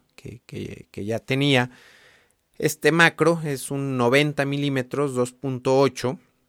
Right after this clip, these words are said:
que da un acercamiento de uno a uno, eh, y es para, para las cámaras Nikon. Es especial o diseñado para las cámaras Nikon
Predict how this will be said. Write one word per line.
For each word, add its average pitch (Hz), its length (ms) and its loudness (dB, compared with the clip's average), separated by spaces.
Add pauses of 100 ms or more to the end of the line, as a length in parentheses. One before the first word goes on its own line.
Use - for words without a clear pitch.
(680)
que 101 100 -10
da 101 140 -2
un 113 160 -2
acercamiento 107 880 -4 (120)
de 95 140 -14
uno 113 300 -2
a 123 60 4
uno, 131 400 2 (680)
eh, 110 1080 -2
y 131 200 0
es - 340 -2
para, 101 400 -6 (240)
para 101 220 -8
las 98 180 -10
cámaras 113 480 -2
Nikon. 143 500 -2 (440)
Es - 480 -8 (500)
especial 156 640 0
o 147 140 -8
diseñado 139 520 -8
para 113 220 -2
las 107 160 -8
cámaras 120 460 -4
Nikon 139 420 -4